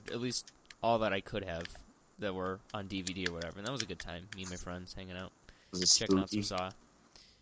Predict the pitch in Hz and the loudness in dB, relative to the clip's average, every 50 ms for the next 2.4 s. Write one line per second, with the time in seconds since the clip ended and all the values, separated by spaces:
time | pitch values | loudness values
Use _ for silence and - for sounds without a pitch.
0 | - - - 185 220 240 240 240 - - - - 233 220 190 156 135 131 135 113 | -18 -4 4 6 8 8 8 6 2 -2 -8 -6 -4 0 0 2 2 2 0 0
1 | 104 101 - - - 185 156 139 - - 113 110 110 117 120 120 123 120 120 123 | 0 -2 -2 -4 -2 -2 0 2 2 2 2 0 0 0 -2 -2 -2 -2 -2 -4
2 | - - 139 127 113 110 107 | -2 -2 -2 0 0 -2 -4